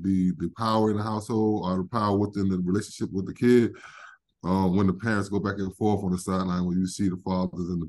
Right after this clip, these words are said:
parents, the mother come up to you like, "Hey, did he bring my son to practice today, or did he bring the son to the game?" They wanna call and stuff like that. So this,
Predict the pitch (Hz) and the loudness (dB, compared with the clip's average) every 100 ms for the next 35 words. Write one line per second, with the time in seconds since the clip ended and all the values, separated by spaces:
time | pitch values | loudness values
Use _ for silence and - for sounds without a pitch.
0 | - 107 98 95 87 104 98 - 104 92 | -4 0 0 0 0 2 2 0 -2 0
1 | 107 95 92 117 143 120 - - _ _ | 0 0 0 2 4 4 2 -6 _ _
2 | _ 101 107 156 147 151 135 143 143 156 | _ 2 4 4 4 2 2 0 -2 -2
3 | 139 151 127 127 143 147 123 104 110 139 | -2 -4 -6 -6 0 2 2 2 2 2
4 | 147 147 139 - 151 143 135 127 131 127 | 2 0 -2 -2 -6 -4 -4 -2 0 2
5 | 123 120 101 120 110 104 110 98 76 85 | 2 2 0 0 0 -2 -4 -6 -8 -4
6 | 98 - 90 85 92 | -2 -2 0 2 2